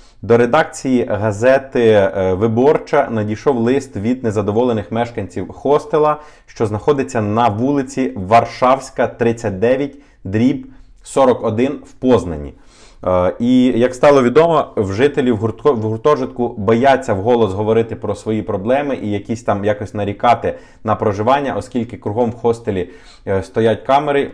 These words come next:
І як тільки, е, вони, е, ну, як тільки вони починають прирікатись, власник хостела приходить і їх,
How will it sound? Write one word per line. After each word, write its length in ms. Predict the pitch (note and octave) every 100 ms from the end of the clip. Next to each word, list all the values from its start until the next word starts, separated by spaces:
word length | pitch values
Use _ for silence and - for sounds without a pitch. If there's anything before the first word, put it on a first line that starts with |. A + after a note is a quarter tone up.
| -
І 60 |
як 220 | A2 A2 -
тільки, 600 | C3+ C3 C3 B2 A#2 A2
е, 180 | G2 F#2+ - - - -
вони, 720 | F#2+ F#2+ F2+ G#2 G#2+ A2+ A#2
е, 580 | G#2+ G2 F#2 F2+ F#2 F#2 A#2+
ну, 100 | A#2
як 160 | -
тільки 240 | C#3 B2+ A2+
вони 160 | A2+
починають 480 | G#2+ G#2+ A#2+ A2+ A2+
прирікатись, 640 | A2 G#2+ G#2 C#3 D3+ D3 -
власник 380 | A#2 A#2 A#2
хостела 400 | - B2 - A2
приходить 480 | G2+ G2+ - D#3 C3 -
і 60 |
їх, 340 | G2 G#2+ C3+